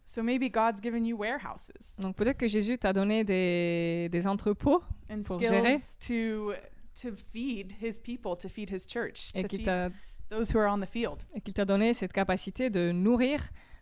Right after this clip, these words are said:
Speaker 2: euh, son peuple, de nourrir ceux qui travaillent dans les champs.
Speaker 1: And Ecclesiastes one eleven says, "Cast your bread upon the waters."
Speaker 2: Ecclésiaste un onze nous dit,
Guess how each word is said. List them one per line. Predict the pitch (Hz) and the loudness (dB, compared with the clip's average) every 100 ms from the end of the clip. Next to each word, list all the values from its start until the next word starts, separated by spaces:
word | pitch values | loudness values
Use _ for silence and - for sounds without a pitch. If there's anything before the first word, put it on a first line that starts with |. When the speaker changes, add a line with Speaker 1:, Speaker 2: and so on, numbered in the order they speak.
| - | -6
Speaker 2:
euh, | 175 | -4
son | - 185 | -2 0
peuple, | 285 196 | 0 0
de | 180 | 0
nourrir | 185 214 254 262 | 2 2 2 0
ceux | - | -4
qui | 233 196 | -6 -6
travaillent | - 190 202 | -2 0 2
dans | 185 175 | 2 0
les | 185 | 0
champs. | - 247 - - - - - - - | 2 0 0 -12 -14 -12 -14 -12 0
Speaker 1:
And | 240 240 | 2 2
Ecclesiastes | 233 - 294 285 269 240 247 - 240 196 | 0 0 0 2 6 6 6 -2 -4 -2
one | 202 214 214 | -2 0 0
eleven | 202 220 220 214 | 2 4 4 2
says, | 202 208 196 - | 4 6 6 2
"Cast | - 262 294 - | 4 4 4 0
your | 226 | 0
bread | 185 196 208 180 - | 0 -2 -2 -2 -6
upon | - 190 185 | -4 -4 -4
the | 175 | -4
waters." | 160 165 - - - - - - - - - - - - - - - - | -2 -4 -6 -10 -8 -8 -8 -14 -16 -14 -14 -16 -20 -16 -16 -16 -18 -6
Speaker 2:
Ecclésiaste | 185 208 220 214 220 226 - - - _ - - - | -4 0 2 6 6 4 0 -10 -18 _ -20 -20 -2
un | 220 220 226 - - | 2 2 0 -10 -12
onze | - 196 277 247 170 170 - - | -4 -2 0 0 0 -4 -10 -14
nous | 208 190 190 | -4 -2 -2
dit, | 196 226 - - - - - | 0 0 -2 -10 -16 -18 -20